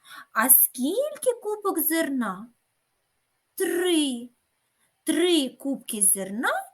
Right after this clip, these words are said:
і троє курчаток. І курчаток, і зерна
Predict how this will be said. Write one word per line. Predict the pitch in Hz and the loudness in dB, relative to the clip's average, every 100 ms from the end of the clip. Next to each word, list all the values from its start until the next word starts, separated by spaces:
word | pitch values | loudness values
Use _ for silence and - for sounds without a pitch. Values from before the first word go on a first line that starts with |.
| - | -12
і | 269 | -12
троє | _ 311 - 330 392 554 659 571 554 | _ -6 -4 -4 -2 2 4 2 0
курчаток. | 480 480 - - 339 269 254 - 233 _ _ _ _ _ _ - - - _ _ _ _ _ _ _ - | -2 -2 -6 -2 0 0 -4 -8 -20 _ _ _ _ _ _ -20 -20 -20 _ _ _ _ _ _ _ 0
І | 311 | 0
курчаток, | 311 226 226 - - 269 214 190 165 - _ - | 0 -10 -12 -6 0 2 2 -2 -8 -18 _ -6
і | 240 | 2
зерна | - 196 185 202 240 | 2 2 -2 -6 -4